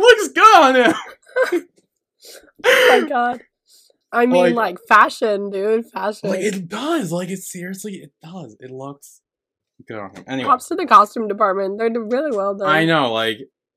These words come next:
Speaker 1: the wardrobe team in this show.
Speaker 2: Hell yeah.
Speaker 1: Props to you. Porsche does ask Vegas why he was so trusting when they were fighting, um, Don.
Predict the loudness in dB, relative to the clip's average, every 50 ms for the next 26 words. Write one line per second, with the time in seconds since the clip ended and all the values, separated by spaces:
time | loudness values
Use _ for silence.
0 | _ _ _ _ _ _ _ _ _ _ -14 -10 -8 -4 -4 -2 -2 -2 -4 -4
1 | -6 -6 -8 -8 -12 -16 _ _ -18 -18 -16 -16 -16 -16 -16 -16 -16 -18 -20 -20
2 | -20 -20 _ -18 -16 -16 -16 -16 -18 -20 _ _ _ _ _ _ _ _ _ _
3 | _ _ _ _ -8 -8 -8 -8 -10 -14 -18 _ _ _ _ _ _ _ _ _
4 | -12 -10 -8 -8 -10 -12 -16 -16 -16 -14 -14 -16 -18 -20 _ _ _ _ _ _
5 | _ _ _ -2 -2 0 0 -2 -2 -2 -2 -2 -2 0 -2 -2 -4 -4 -6 -8
6 | -6 -4 -4 -6 -8 -8 -8 -6 -4 -4 -4 -4 -6 -8 -10 -12 -10 -10 -12 -12
7 | -10 -6 -4 -4 -4 -6 -6 -10 -10 -8 -8 -10 -10 -10 -10 -10 -10 -10 -8 -8
8 | -8 -8 -10 -14 -16 -16 -16 -16 -18 -20 _ _ -18 -16 -14 -14 -16 -14 -10 -8
9 | -6 -6 -6 -6 -8 -10 -12 -16